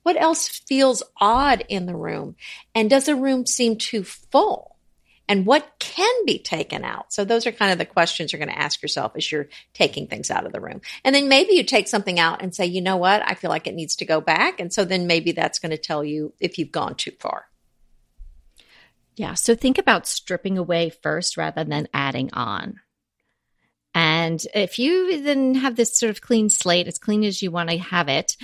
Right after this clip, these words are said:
Speaker 2: uh, then you can move on and then take out anything that, you know, kind of is maybe bringing the other stuff down. You know, you want things in the room that are, that you love individually and that make the other items in your room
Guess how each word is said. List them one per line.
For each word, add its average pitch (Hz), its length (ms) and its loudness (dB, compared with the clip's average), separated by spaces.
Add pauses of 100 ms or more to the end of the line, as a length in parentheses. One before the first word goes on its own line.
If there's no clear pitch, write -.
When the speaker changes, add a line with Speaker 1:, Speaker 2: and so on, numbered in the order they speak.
(300)
Speaker 2:
uh, 185 260 4
then 392 280 4
you 330 120 0
can 208 300 2
move 175 160 -4
on 143 440 -4
and 233 240 0 (200)
then 262 180 -2
take 466 240 -2
out 403 160 6
anything 254 640 4
that, 180 520 4
you 339 120 -4
know, 349 160 0
kind - 240 0
of 480 80 0
is - 120 2
maybe 359 240 0
bringing 240 400 6
the 233 100 6
other 220 140 2
stuff - 260 0
down. 160 420 4 (300)
You 262 80 4
know, 247 140 8
you 240 180 4
want 269 240 4
things 339 240 2
in 277 80 4
the 262 80 4
room 220 380 4
that 180 240 4
are, 165 300 0 (580)
that 165 220 2
you 185 120 2
love 220 420 8 (220)
individually 175 880 4 (360)
and 185 260 4
that 170 340 6
make 190 320 4 (120)
the 180 280 -4
other 240 240 6
items 170 340 4
in 165 120 0
your 156 100 -2
room 156 320 -2